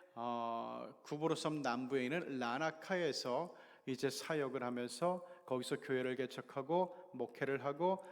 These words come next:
평생 동안 복음의 사역을 감당하다가 다시금 우리 주님의 품으로 가게 되는 그런 일생을 살게 됩니다. 어쨌든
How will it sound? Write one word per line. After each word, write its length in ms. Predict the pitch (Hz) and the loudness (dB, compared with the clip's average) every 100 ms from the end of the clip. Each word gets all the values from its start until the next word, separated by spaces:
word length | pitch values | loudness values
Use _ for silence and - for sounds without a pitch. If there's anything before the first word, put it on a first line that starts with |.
| - | -12
평생 500 | - 202 214 214 202 | -4 0 2 2 0
동안 500 | 170 139 156 120 - | 0 4 4 2 -4
복음의 340 | - 139 139 135 | -4 0 0 0
사역을 380 | - 123 123 | 0 0 0
감당하다가 840 | 117 117 117 113 110 113 120 175 - - - - | -2 -2 -2 -2 -2 -2 0 0 0 -8 -18 -6
다시금 560 | 120 123 135 143 185 - - | -4 -2 0 2 2 -4 -6
우리 140 | 180 190 | -2 0
주님의 460 | - 160 151 143 | 0 0 2 0
품으로 300 | - 139 135 | -2 -4 -2
가게 260 | 135 117 117 | -2 -4 -4
되는 320 | 123 147 120 - - | 0 0 -2 -6 -10
그런 260 | - 143 151 | -6 -2 0
일생을 460 | 170 170 175 165 | 2 2 0 0
살게 340 | 165 156 139 143 | -2 -4 -2 -2
됩니다. 540 | 120 107 - 110 - - - - - - | -2 -6 -6 -6 -8 -12 -20 -20 -18 4
어쨌든 600 | 165 175 208 - 135 113 | 4 6 4 4 0 0